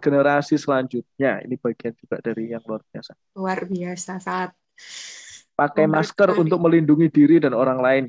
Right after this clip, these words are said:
Speaker 1: sehingga pandemi cepat selesai. Nah, ini praktis,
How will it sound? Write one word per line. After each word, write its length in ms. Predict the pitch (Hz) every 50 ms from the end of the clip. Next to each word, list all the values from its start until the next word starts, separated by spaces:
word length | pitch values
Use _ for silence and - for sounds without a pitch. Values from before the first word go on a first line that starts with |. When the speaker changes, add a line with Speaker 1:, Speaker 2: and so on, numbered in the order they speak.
| _ _ _
Speaker 1:
sehingga 320 | - - 120 117 123 120
pandemi 400 | - - 123 123 120 117 123 -
cepat 260 | - - - - 120
selesai. 480 | - 117 117 117 - - 110 107 104 - _
Nah, 260 | - 117 107 104 98
ini 240 | 110 - 123 120 117 - _ _ _ _ _ _ _
praktis, 500 | - 127 120 120 - - 131 - -